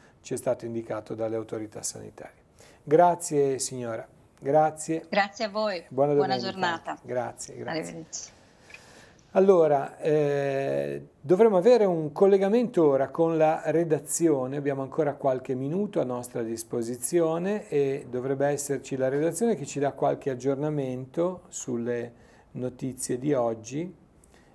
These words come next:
Speaker 1: e vediamo, vedo che si sta preparando Andrea Capitani.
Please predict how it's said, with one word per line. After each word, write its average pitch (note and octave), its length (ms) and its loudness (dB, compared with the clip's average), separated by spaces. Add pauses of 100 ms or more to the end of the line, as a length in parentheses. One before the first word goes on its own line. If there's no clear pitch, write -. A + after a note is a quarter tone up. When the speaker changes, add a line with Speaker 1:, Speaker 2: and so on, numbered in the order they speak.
(100)
Speaker 1:
e C#3 300 -4
vediamo, C3+ 800 -4
vedo A#2+ 720 -6
che - 240 -10
si - 180 -12
sta - 420 -6
preparando B2 880 -6 (100)
Andrea A#2+ 520 -4 (140)
Capitani. G#2 840 -10